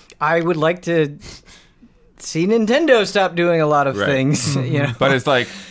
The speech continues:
Speaker 2: you know, it, it's like one of those things too with, like, Game Pass. Like, Sony has PlayStation Now, but, like, I don't feel like they're communicating, like, why you, anyone should care about that.
Speaker 3: Yeah.
Speaker 1: Mm-hmm.
Speaker 2: And it
Speaker 3: Seems like
Speaker 2: seems
Speaker 3: a side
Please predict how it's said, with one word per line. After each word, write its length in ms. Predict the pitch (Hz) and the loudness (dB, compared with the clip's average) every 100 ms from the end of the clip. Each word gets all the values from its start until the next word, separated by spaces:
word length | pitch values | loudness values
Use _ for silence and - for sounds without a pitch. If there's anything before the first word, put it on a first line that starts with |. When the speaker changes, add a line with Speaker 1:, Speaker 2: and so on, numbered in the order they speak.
| - _ _ | -20 _ _
Speaker 2:
you 100 | - | -4
know, 200 | 131 110 | -2 0
it, 120 | 113 - | 0 0
it's 340 | 131 123 123 | 0 0 0
like 140 | 131 | -2
one 100 | 123 127 | 0 -2
of 40 | |
those 160 | 117 - | -2 -2
things 320 | 127 120 - | -2 -2 -2
too 220 | 151 143 | 0 0
with, 180 | 98 95 | 0 -2
like, 240 | 98 95 - _ 107 | -2 -2 -6 _ -10
Game 280 | 98 117 123 | -6 -6 -4
Pass. 560 | 107 92 92 - - | -4 -4 -6 -10 -10
Like, 240 | 95 90 - _ _ _ _ _ _ _ _ _ | -8 -8 -10 _ _ _ _ _ _ _ _ _
Sony 420 | - - 165 175 135 | -12 -4 -2 0 0
has 280 | 139 143 - _ | -2 -2 -6 _
PlayStation 580 | - 131 127 117 - 101 | -4 -4 -2 -4 -4 -6
Now, 260 | 101 120 110 | -2 0 0
but, 160 | 95 95 | -2 -2
like, 200 | 98 98 | -2 0
I 60 | |
don't 200 | 113 120 | -2 -4
feel 160 | 131 117 | -4 -2
like 140 | 104 | -2
they're 100 | 104 | -6
communicating, 600 | 95 92 98 90 92 87 | -8 -8 -8 -6 -6 -6
like, 180 | 90 87 | -6 -6
why 380 | 90 87 92 98 | -6 -4 -2 -2
you, 160 | 98 92 | -4 -6
anyone 420 | 98 127 131 110 | -6 -4 -4 -4
should 200 | - 104 | -6 -10
care 480 | - - - 143 143 | -14 -20 -12 -6 -4
about 320 | 98 87 - - | -4 -6 -12 -8
that. 120 | 131 | -6
Speaker 3:
Yeah. 220 | 120 104 | -6 -8
Speaker 1:
Mm-hmm. 220 | 101 120 123 - - _ | -12 -14 -16 -20 -20 _
Speaker 2:
And 380 | - 101 98 98 | -4 -2 -2 -2
it 60 | 101 | 0
Speaker 3:
Seems 180 | 185 | 0
like 100 | 160 | 0
Speaker 2:
seems 160 | 143 127 | 0 -2
Speaker 3:
a 40 | |
side 460 | - - 127 120 117 | -4 -4 -4 -6 -10